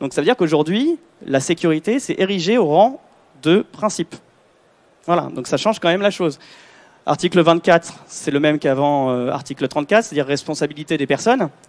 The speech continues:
enfin des perso-, des, des responsables de traitement. C'est eux qui sont en charge de la sécurité. Article vingt-cinq, c'est, euh, privacy by default et by, euh, design. Je sais pas si vous voyez ce que c'est. C'est en gros, dès que je lance une application, dès que je la mets, dès que je suis en R et D, je dois penser R G P D.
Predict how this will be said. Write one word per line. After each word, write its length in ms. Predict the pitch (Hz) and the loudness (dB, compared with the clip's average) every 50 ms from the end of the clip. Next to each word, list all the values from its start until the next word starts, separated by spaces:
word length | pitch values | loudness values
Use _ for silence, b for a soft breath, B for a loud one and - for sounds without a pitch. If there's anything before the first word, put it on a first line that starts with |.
| - - | -14 -8
enfin 140 | - 147 131 | -4 -4 -4
des 80 | 135 | -4
perso-, 460 | 127 _ - - 147 - - - 156 151 | -4 _ -2 -2 -2 -2 0 -2 -2 0
des, 420 | 143 147 143 139 139 135 135 131 | 2 2 2 2 2 0 0 -2
des 440 | 131 135 135 131 131 131 131 127 127 123 | -2 -2 -2 -2 -2 -2 -2 -4 -4 -4
responsables 380 | 139 135 - 151 - 156 147 139 | -6 -8 -8 -6 -6 -6 -4 -4
de 40 | |
traitement. 440 | 135 - 143 - 165 175 220 277 240 | -4 -4 -6 -2 0 -2 0 -2 -4
C'est 160 | - - 156 | -4 0 4
eux 120 | 151 196 240 | 6 6 4
qui 160 | - - 170 | 4 -2 -8
sont 140 | - - 160 | -4 -2 -4
en 60 | 147 | -2
charge 240 | - - 170 156 151 | 2 2 0 2 2
de 60 | 151 | -2
la 60 | 143 | -4
sécurité. 520 | 143 - - - 151 135 123 - 170 254 320 _ _ b b b b b b b b b b b b b b b _ - - | -4 -4 -6 -4 -4 -4 -2 -2 -4 -4 -4 _ _ b b b b b b b b b b b b b b b _ -12 -4
Article 380 | - 151 156 - 196 - 180 175 | -2 -2 -2 -2 -4 0 2 2
vingt-cinq, 680 | 156 160 165 165 - - 180 165 165 160 - - 170 - | 4 4 2 0 0 0 0 0 0 0 -4 -8 -14 -10
c'est, 440 | - - - - - 143 139 139 135 | -10 -10 -10 -4 0 2 2 4 4
euh, 220 | 131 127 127 127 127 | 4 4 2 2 0
privacy 560 | - - 147 143 147 151 143 - - 170 156 | 0 2 2 4 4 2 0 -2 -4 -2 0
by 120 | 151 143 | 0 0
default 440 | 139 143 139 - 170 160 165 160 - | 0 -4 -4 0 2 2 2 2 0
et 80 | 139 127 | -2 -2
by, 260 | 135 135 135 135 131 | 0 -2 -2 -2 -2
euh, 320 | 127 127 127 123 127 123 | -2 -4 -4 -4 -4 -6
design. 460 | 123 135 143 139 156 190 220 175 139 131 | -8 -6 0 2 2 2 2 0 -4 -8
Je 80 | - | -10
sais 80 | - - | -6 -4
pas 80 | 156 156 | -4 -2
si 100 | - 175 | -2 -2
vous 60 | 147 | 0
voyez 140 | 151 156 143 | 0 0 0
ce 80 | - | -2
que 60 | 160 | -4
c'est. 240 | 139 - 165 190 233 - _ b b b b b b b b | -2 0 0 -2 -2 -6 _ b b b b b b b b
C'est 160 | - - 147 | -8 -4 -2
en 100 | 135 135 | -2 -2
gros, 200 | 135 147 170 175 - - - - | 0 2 0 0 0 -2 -14 -4
dès 160 | - 214 240 - | 0 0 0 0
que 80 | - | -2
je 140 | - - 156 | -8 -4 0
lance 440 | 156 156 180 190 190 180 - - - - | 2 4 4 4 4 2 -2 -6 -8 -6
une 120 | 147 151 | -4 -4
application, 600 | 151 - - 151 - 156 139 - 165 165 156 151 143 | -4 -6 -6 -4 -4 -4 -4 -2 -6 -6 -6 -6 -6
dès 120 | 160 180 | -6 -6
que 80 | 175 - | -6 -2
je 60 | 165 | -2
la 100 | 170 160 | -2 0
mets, 180 | 170 180 180 175 | 0 0 -2 -2
dès 120 | 170 165 | -2 -4
que 20 | - | -4
je 40 | - | -4
suis 80 | 151 | -4
en 80 | 143 - | -4 0
R 180 | - 185 180 | 0 0 2
et 80 | 175 170 | 2 0
D, 180 | 160 175 190 208 | 0 0 -2 -2
je 80 | - | -2
dois 220 | - 143 139 143 - | -2 0 0 0 -2
penser 420 | _ - - 170 160 - 185 180 | _ -8 -6 -6 -4 -2 -2 -4
R 60 | 156 | -2
G 100 | 147 160 | -4 -6
P 120 | 151 151 135 | -6 -4 -6
D. 120 | 135 | -6